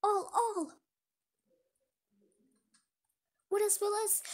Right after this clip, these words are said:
Quick, quick, quick. Daddy's gonna come right now. <gasps> Milkshakes, put two, two. Come on. Uh, oh, they can fit. Okay. What else? <gasps> Put cookie, cookies! Let's put some cookies.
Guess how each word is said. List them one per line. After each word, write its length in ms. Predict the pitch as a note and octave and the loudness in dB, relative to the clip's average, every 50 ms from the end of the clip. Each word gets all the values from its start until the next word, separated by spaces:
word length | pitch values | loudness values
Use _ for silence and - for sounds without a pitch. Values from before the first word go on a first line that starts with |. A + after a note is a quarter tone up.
| - - - - | -10 -12 -12 -10
Quick, 220 | - - - - | -10 -10 -10 -8
quick, 240 | - - G#3+ G#3+ - | -10 -10 -10 -10 -12
quick. 240 | - D#4+ D#4+ D#4 - | -10 -10 -8 -8 0
Daddy's 300 | - G#4 G4+ G4 G#4+ G4+ | 0 2 4 4 2 2
gonna 180 | - G#4 G4 G4+ G4+ | 0 -2 -2 -2 -4
come 260 | - - F4+ G4 G4+ | -4 -4 -2 -2 0
right 160 | G#4+ A4 F#4+ - - | 0 -2 -2 -2 -4
now. 80 | G#4+ G#4+ G#4+ | -6 -4 -2
<gasps> 640 | B4+ D#5+ E5+ D#5 D#5+ D5+ C#5+ C5+ - - - _ _ - | 0 0 0 0 -2 -2 -4 -6 -8 -12 -18 _ _ -6
Milkshakes, 480 | G#4+ - - - - - G#4 - - | -4 -2 0 0 0 0 0 -2 0
put 220 | - G#4+ - - _ | 0 -2 -4 2 _
two, 220 | - G4 G4 G4 - - _ _ _ | 2 2 2 -2 -4 -10 _ _ _
two. 240 | - A4 G#4+ G4+ G4+ - - _ _ _ _ _ _ | 0 0 0 -2 -6 -8 -16 _ _ _ _ _ _
Come 120 | - G#4 G#4 | -14 -14 -12
on. 120 | G4+ G4 - _ _ _ _ _ _ _ _ _ _ _ _ _ _ _ _ _ _ _ _ _ _ _ _ _ _ - - _ _ G#3 _ _ _ _ _ _ _ _ _ _ _ | -12 -14 -14 _ _ _ _ _ _ _ _ _ _ _ _ _ _ _ _ _ _ _ _ _ _ _ _ _ _ -20 -20 _ _ _ _ _ _ _ _ _ _ _ _ _ _
Uh, 100 | - F4+ F#4 - - _ _ _ _ _ _ _ | -10 -10 -10 -10 -16 _ _ _ _ _ _ _
oh, 120 | - - - - _ - | -10 -10 -10 -12 _ -16
they 60 | - | -14
can 200 | - - A#3+ A3 - _ _ | -10 -10 -10 -12 -12 _ _
fit. 400 | - D#4+ G#4 - _ _ - - - _ _ _ _ _ _ _ _ - | -10 -10 -10 -10 _ _ -18 -18 -18 _ _ _ _ _ _ _ _ -14
Okay. 260 | D4+ - - - - _ _ _ _ _ _ _ _ _ _ _ _ _ _ - - _ | -12 -12 -12 -16 -16 _ _ _ _ _ _ _ _ _ _ _ _ _ _ -20 -4 _
What 120 | G4 G4 | 2 2
else? 420 | G#4 G#4 G#4 - - - - - - - _ _ _ _ _ _ _ _ | 2 2 2 0 0 -2 -2 -4 -8 -16 _ _ _ _ _ _ _ _
<gasps> 520 | - - E5 D#5 - - - _ _ _ _ | 0 2 2 2 -2 -6 -16 _ _ _ _
Put 160 | - - - | -6 -2 0
cookie, 220 | - D5 - - F5 E5+ E5+ - | 0 0 0 -2 -4 -4 -4 -4
cookies! 520 | - - - - - - - C#5 - - - - - - | -6 -6 -4 -4 -4 -2 0 0 0 0 -2 -6 -14 -14
Let's 120 | _ - - | _ -8 -6
put 140 | - - - | -6 -4 -4
some 140 | - - - | -4 -4 -4
cookies. 560 | - - A4+ G#4 - - F4 F4+ F4+ - - | -4 -4 -4 -4 0 0 2 2 2 2 -2